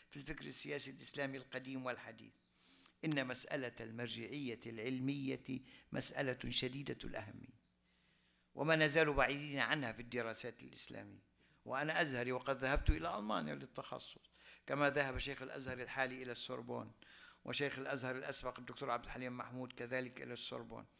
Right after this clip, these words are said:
لكن حصل تقدم في بعض جوانب الدراسات الإسلامية ومجالاتها، الدراسات الفقهية بالذات،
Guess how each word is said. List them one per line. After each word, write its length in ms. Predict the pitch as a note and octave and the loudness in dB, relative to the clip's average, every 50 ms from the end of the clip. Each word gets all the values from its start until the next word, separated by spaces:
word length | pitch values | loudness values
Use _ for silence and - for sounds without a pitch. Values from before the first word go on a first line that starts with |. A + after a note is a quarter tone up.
| - - - - - - - | -20 -18 -16 -16 -16 -4 4
لكن 300 | F3+ G3 F#3+ F#3 F3 D3+ | 4 6 6 6 0 2
حصل 380 | E3 G3+ F3+ F3 E3 D#3 D#3 | 2 2 2 4 2 2 0
تقدم 460 | - D#3 - - F3+ D#3+ C3+ D3 C#3+ C3+ | -2 -4 0 0 0 2 2 0 -2 0
في 120 | C3 C#3 | -2 -2
بعض 280 | C3+ C#3 C#3+ C#3 C3+ C3 | 2 4 4 4 4 0
جوانب 480 | B2+ B2 C3 C3 C#3+ D3 C#3+ C3+ B2 | -2 -2 0 2 2 2 2 0 -2
الدراسات 580 | B2+ A#2+ - B2 A#2 A#2+ A#2+ - C#3 C3 B2 C3 | -4 -6 -6 -4 -4 -2 -4 -4 -6 -6 -10 -12
الإسلامية 680 | B2+ B2+ - - B2+ B2+ B2+ C3 C3 B2 A#2 A2+ A2 - - - - - - _ | -2 0 0 0 0 -2 -6 -4 -6 -6 -6 -8 -10 -12 -16 -20 -20 -20 -14 _
ومجالاتها، 640 | B2+ C3+ C#3 C3 B2 C#3+ C#3 C#3+ C3+ C3 - C3 B2 | -6 -4 -2 0 0 2 2 2 2 2 0 -6 -6
الدراسات 560 | A#2+ - C#3 B2+ C3 B2 - C#3+ C#3 - - | -4 -4 -2 -2 2 2 2 0 0 -4 -6
الفقهية 440 | - - - - C#3+ D3 D3 C3 B2+ | -4 -4 -4 -2 -2 -2 -2 -2 -2
بالذات، 580 | A#2+ B2 A#2+ A2+ B2+ C3+ B2 A2+ - - - | -4 -6 -10 -4 0 0 0 0 -2 -8 -18